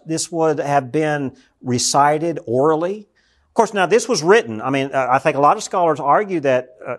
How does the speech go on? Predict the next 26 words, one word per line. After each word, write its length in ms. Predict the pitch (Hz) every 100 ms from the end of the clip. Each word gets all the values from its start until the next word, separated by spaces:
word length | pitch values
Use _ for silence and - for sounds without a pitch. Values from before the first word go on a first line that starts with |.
| _
that 180 | 123 131
Amos, 400 | 143 226 277 254
they 180 | - 175
think, 240 | 170 214 180
wrote 300 | 160 196 196
this, 220 | 202 -
or 120 | 139
at 60 | 127
least 240 | 147 -
some 160 | 151 143
of 80 | 123
his 140 | 101
people 280 | - 170 165
wrote 200 | 160 156
it 80 | 156
down. 240 | 160 151
It 260 | - - 175
was 100 | 147
one 140 | 247
of 60 | 180
the 60 |
first 540 | - 196 196 - _ _
prophets 360 | 165 156 139
that 120 | 156 120
was 120 | 98
written. 500 | 104 135 92 80